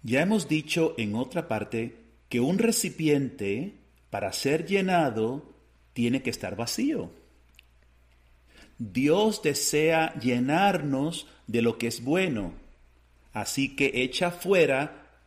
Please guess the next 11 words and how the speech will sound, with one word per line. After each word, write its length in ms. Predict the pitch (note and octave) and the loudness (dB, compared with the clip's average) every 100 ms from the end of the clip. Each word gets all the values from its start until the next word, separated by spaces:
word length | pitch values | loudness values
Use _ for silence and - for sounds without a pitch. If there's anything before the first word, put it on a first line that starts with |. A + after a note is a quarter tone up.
| _ - | _ -4
lo 240 | A#2 A#2 | 0 0
que 120 | - C#3+ | 2 0
es 140 | - | 0
malo. 640 | D#3+ G3 G#3 C3 F2+ F#2+ - - _ _ _ _ _ _ | -2 0 2 0 -2 -6 -18 -20 _ _ _ _ _ _
Imagínate 1080 | - C#3 C3+ E3+ G#3+ G#3+ G3+ F#3 F#3 - - _ | -2 0 0 0 0 0 2 0 0 -4 -20 _
que 160 | - A2+ | -2 0
Dios 880 | A#2 C3 D3 E3+ F3 - - - - - | 0 0 2 0 -4 -10 -18 -20 -18 -6
quiere 760 | B2+ B2+ B2+ C3 C#3 - - - | -2 0 0 -2 -4 -8 -18 -6
llenarte 540 | A2+ A2 A#2 A#2+ B2+ | -2 0 -2 -2 -4
de 140 | G#2+ | -2
miel. 560 | G#2 G#2+ G2 F2 F2 F2 | -2 -4 -4 -6 -8 -12